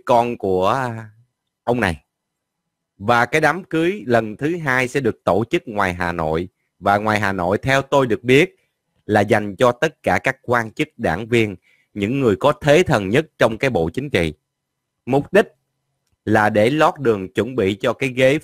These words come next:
phó thủ tướng. Cái ghế phó thủ tướng trong nhiệm kỳ tới mà Trần Hồng Hà đang có tham vọng ngồi vào ghế phó thủ tướng các bạn.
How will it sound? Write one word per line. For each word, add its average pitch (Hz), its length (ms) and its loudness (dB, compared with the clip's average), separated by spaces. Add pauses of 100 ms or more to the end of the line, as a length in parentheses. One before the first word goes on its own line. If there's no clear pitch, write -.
phó 139 300 2
thủ 95 300 0
tướng. 127 240 4 (1600)
Cái 143 100 2
ghế 147 180 4 (100)
phó 139 160 4
thủ 110 180 0
tướng 131 280 0
trong 113 220 -2
nhiệm 92 180 -4
kỳ 87 160 -2
tới 104 340 0 (280)
mà 104 160 0
Trần - 280 0
Hồng 90 220 -6
Hà 85 280 0 (100)
đang 127 360 0
có 139 180 0
tham 104 260 -2
vọng 76 240 -2 (300)
ngồi 104 320 4
vào 90 180 0
ghế 101 320 -4
phó 113 140 2
thủ 95 180 -2
tướng 113 200 -4
các 117 160 -8
bạn. 73 160 -2